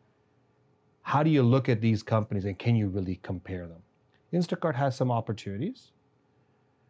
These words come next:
but I think what's gonna end up happening is the biggest concern that retailers have is what's called the last mile.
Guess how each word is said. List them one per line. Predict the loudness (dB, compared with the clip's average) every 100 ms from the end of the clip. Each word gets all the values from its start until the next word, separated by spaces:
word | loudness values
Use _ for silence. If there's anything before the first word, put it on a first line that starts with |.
| _ _ _ _ 0
but | 2
I | 2
think | 2 2
what's | 2 2
gonna | 2 2
end | 4 2
up | 2
happening | 2 0 2 -2 -2
is | -4 -4
the | -2
biggest | -2 2 2 2 0 0
concern | 0 2 2 4 2
that | 0
retailers | 4 4 6 4 4 2 0
have | 0 0 0
is |
what's | 0 -2
called | 0 0 0
the | 0
last | -2 -4 -8 -10
mile. | -8 -8 -10 -14